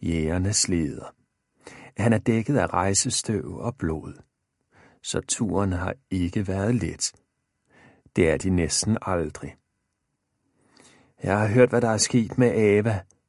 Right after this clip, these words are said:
siger han. "Tillad mig at kondolere." Jeg svarer ikke. Kondolere. Det er et mærkeligt ord.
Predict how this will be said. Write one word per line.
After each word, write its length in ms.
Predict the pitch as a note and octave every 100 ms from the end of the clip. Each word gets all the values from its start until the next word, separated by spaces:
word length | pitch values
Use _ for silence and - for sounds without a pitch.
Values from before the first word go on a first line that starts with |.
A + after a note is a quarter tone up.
| _
siger 400 | - - G#2 D#2+
han. 160 | D#2+ D2+ - _ _ _ _ _ _ _ _
"Tillad 440 | - - G#2+ G2+ F2+
mig 200 | F#2 E2+
at 100 | -
kondolere." 800 | - G2 G#2 G2+ G2 F2 F#2+ - _ _ _ _ _ _ _ _ _ _ _ -
Jeg 180 | - -
svarer 480 | - F2 E2 E2
ikke. 380 | F2 D2+ D2 - _ _ _ _ _ _ _ _
Kondolere. 920 | - - E2+ D#2+ F2 E2 F#2 E2+ F2 - _ _ _ - - - _ _ _
Det 100 | -
er 40 |
et 60 | G2
mærkeligt 540 | F#2+ F2+ F2+ - A2+
ord. 320 | F2+ D2+ -